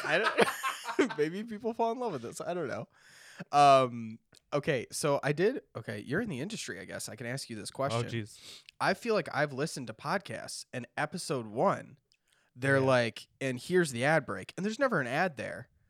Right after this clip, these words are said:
Speaker 1: Like, you get fifty episodes in, and then finally ads show up in the ad break that they're breaking
Speaker 2: Oh,
Speaker 1: for.
Speaker 2: interesting.
Speaker 1: So I'm like, "Are they, like,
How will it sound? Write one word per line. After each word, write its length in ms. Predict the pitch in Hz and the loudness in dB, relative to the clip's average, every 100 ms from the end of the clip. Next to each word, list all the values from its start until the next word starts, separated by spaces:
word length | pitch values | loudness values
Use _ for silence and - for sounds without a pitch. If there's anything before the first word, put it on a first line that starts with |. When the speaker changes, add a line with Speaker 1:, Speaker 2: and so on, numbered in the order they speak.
| _ | _
Speaker 1:
Like, 360 | 123 120 - - - _ _ _ _ _ _ _ _ - | -2 -2 -4 -20 -20 _ _ _ _ _ _ _ _ -10
you 200 | 135 151 | -6 -2
get 180 | 156 - | -4 -4
fifty 340 | - 160 147 | -6 -4 0
episodes 440 | 135 127 123 110 143 | 0 -2 -8 -4 0
in, 260 | 147 113 | 0 0
and 160 | 117 123 | -6 -6
then 120 | 123 | -8
finally 640 | 110 139 135 139 123 113 - | -6 2 2 2 -4 -6 -6
ads 280 | 117 113 120 | -4 -2 -2
show 280 | - 127 107 | -2 -2 0
up 200 | 120 - - | 0 0 -6
in 220 | 120 110 | -8 -8
the 200 | 113 - | -12 -8
ad 260 | 95 104 113 | -6 -6 -2
break 280 | 139 156 - | 0 0 2
that 180 | 113 | 2
they're 100 | 113 113 | 4 4
breaking 240 | 117 120 | 4 4
Speaker 2:
Oh, 140 | 117 | 2
Speaker 1:
for. 220 | 101 113 107 | 0 0 0
Speaker 2:
interesting. 320 | 240 98 98 - _ | -2 -10 -18 -20 _
Speaker 1:
So 180 | - 147 | -2 0
I'm 140 | 147 | 2
like, 200 | 151 139 - | 0 0 -2
"Are 100 | 143 | -4
they, 160 | 190 | -2
like, 240 | 240 170 | -2 -4